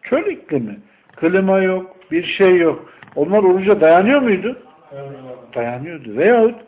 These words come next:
yirmi bir saat, yirmi iki saat oruç tutan ülkeler yok mu? Var. Ne yapacak bunlar? Dayanamıyoruz diye bozacaklar mı? İman varsa imkanda nedir?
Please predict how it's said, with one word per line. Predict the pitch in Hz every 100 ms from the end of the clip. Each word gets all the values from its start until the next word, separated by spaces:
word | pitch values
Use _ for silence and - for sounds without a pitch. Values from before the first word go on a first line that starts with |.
| _ _ _ -
yirmi | 151 185 208 202
bir | 208 208
saat, | 196 202 196 175
yirmi | 185 190
iki | 202 208
saat | - 202 196 196 - -
oruç | - 170 214 202
tutan | - - 180 180
ülkeler | 170 - 196 196 202
yok | 262 262 196
mu? | 190 240 - 143 - _ 131 - -
Var. | 123 180 175 160
Ne | 185
yapacak | 269 233 208 196 196
bunlar? | 185 202 160
Dayanamıyoruz | 147 165 180 190 175 160 147
diye | 151 131
bozacaklar | 135 135 147 151 240 254
mı? | 185 220 - - - _ _ _ _ _ _ _ _ 143
İman | 151 175 143 113
varsa | 135 196 - 117 117
imkanda | 156 160 156 135 117 117
nedir? | 165 143 -